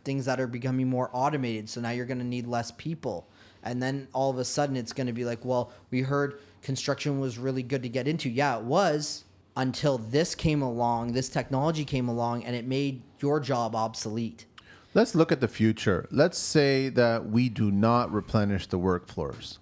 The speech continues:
Speaker 1: Yeah.
Speaker 2: Let's say that we lose that thirty percent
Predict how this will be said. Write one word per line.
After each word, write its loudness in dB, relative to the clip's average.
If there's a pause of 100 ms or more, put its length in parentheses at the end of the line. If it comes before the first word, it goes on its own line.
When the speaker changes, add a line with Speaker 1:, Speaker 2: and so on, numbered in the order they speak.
Speaker 1:
Yeah. 4
Speaker 2:
Let's 4
say 2
that 2
we 4
lose 2 (200)
that 2 (400)
thirty 4
percent 0